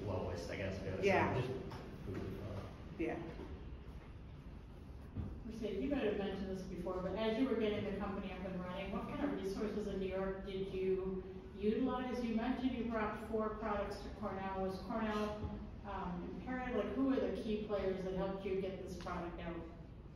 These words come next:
Speaker 2: Um, I bother the folks at Cornell a lot.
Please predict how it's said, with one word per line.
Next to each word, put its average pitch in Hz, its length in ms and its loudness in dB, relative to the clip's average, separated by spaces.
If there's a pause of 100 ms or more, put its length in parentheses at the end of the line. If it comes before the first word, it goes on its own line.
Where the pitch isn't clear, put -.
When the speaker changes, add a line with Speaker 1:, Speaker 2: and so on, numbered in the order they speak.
(400)
Speaker 2:
Um, 208 120 4
I 240 140 6
bother 202 260 4
the 160 200 2
folks 160 260 -2
at 147 160 -6
Cornell 151 400 -4
a - 80 0
lot. 143 180 -4